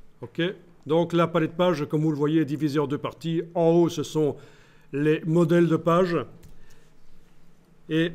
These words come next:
en bas, ce sont les pages du document. Donc, on a une page ici qui reçoit déjà le modèle A. La, qui reçoit la page droite du modèle A. Oui, vous avez bien sûr la reliure, là, symbolisée par cette ligne verticale.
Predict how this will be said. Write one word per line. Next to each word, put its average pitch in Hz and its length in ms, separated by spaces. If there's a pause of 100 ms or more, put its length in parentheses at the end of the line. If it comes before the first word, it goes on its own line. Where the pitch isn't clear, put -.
en 160 160
bas, 151 260
ce 170 140
sont 165 160
les 151 100
pages 160 220
du 156 100
document. 143 500 (520)
Donc, 151 260
on 156 140
a 156 80
une 156 80
page 165 240
ici 165 320
qui 160 200
reçoit 151 320
déjà 151 240
le 151 60
modèle 147 320 (100)
A. 143 240 (3000)
La, 139 180 (280)
qui 147 100
reçoit 147 220
la 135 80
page 135 200
droite 151 280
du 143 80
modèle 131 340
A. 139 180 (1300)
Oui, 160 120
vous 139 160
avez 139 160
bien 131 140
sûr 147 200
la 139 100
reliure, 147 460
là, 135 260
symbolisée 135 560
par 151 280
cette - 260
ligne 151 140
verticale. 131 640